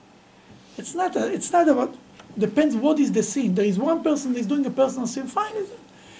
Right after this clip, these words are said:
Then there is a sin that affects the whole nation. It's much worse. There's no forgiveness on that. Because we can forgive you a new sin, but what you caused to other people?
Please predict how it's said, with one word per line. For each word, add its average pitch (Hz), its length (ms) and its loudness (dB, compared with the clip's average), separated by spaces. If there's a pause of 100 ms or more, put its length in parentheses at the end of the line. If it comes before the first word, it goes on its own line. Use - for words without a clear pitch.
(200)
Then 339 240 4
there 359 140 8
is 277 140 8
a 262 60 6
sin 339 260 6
that 294 140 4
affects 277 300 4
the 269 100 8
whole 349 220 10
nation. 381 580 0 (220)
It's 294 220 4
much 381 240 6
worse. 330 420 6 (320)
There's 277 160 8
no 339 140 4
forgiveness 339 520 6
on 208 120 -4
that. - 140 -12 (720)
Because 294 520 4 (480)
we 262 80 -4
can 277 140 2
forgive 285 300 6
you 370 120 8
a 277 60 8
new 320 260 8
sin, 190 400 -4
but 202 140 0
what 208 120 4
you 208 120 2
caused 269 340 4
to 247 60 2
other 247 200 4
people? 311 400 0